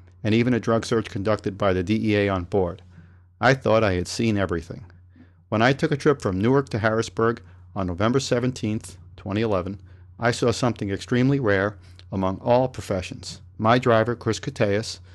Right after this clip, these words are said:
was incredibly professional, courteous, and kind. In my five-hour trip, he single-handedly turned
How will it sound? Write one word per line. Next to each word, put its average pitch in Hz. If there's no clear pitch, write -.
was 98
incredibly 123
professional, 123
courteous, 117
and 104
kind. 87
In 107
my 113
five-hour 123
trip, 151
he 107
single-handedly 135
turned 131